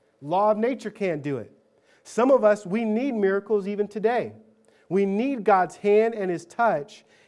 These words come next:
and God is able to work in the midst of this. And the resurrection tells us that this was a miracle because it was a dark moment because Jesus had been crucified. Read it with me. In verse one, it says,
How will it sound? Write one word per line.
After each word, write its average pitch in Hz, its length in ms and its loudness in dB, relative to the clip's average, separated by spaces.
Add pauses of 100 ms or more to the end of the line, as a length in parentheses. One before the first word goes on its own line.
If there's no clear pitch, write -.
and 151 200 -6
God 180 240 2
is 185 100 -2
able 175 280 -2
to 175 140 -12
work 196 440 -2
in 165 160 -8
the 151 80 -4
midst 175 400 -8
of 139 100 -14
this. 104 340 -18 (300)
And 180 140 -4
the 165 80 -2
resurrection 220 720 -4
tells 240 440 -8
us 131 340 -12 (280)
that 160 320 -8
this 202 460 -2
was 170 260 -8
a 180 160 0
miracle 180 840 2 (440)
because 196 320 0
it 214 60 2
was 220 180 -2
a 170 80 -4
dark 185 440 0
moment 180 540 0 (360)
because 151 260 -10
Jesus 196 440 -8
had 190 120 -10
been 151 140 -10
crucified. 123 640 -14 (580)
Read 220 180 2
it 269 60 0
with 220 180 4
me. 185 140 2
In 151 80 -4
verse 214 260 2
one, 220 260 0
it 175 120 -2
says, 185 320 0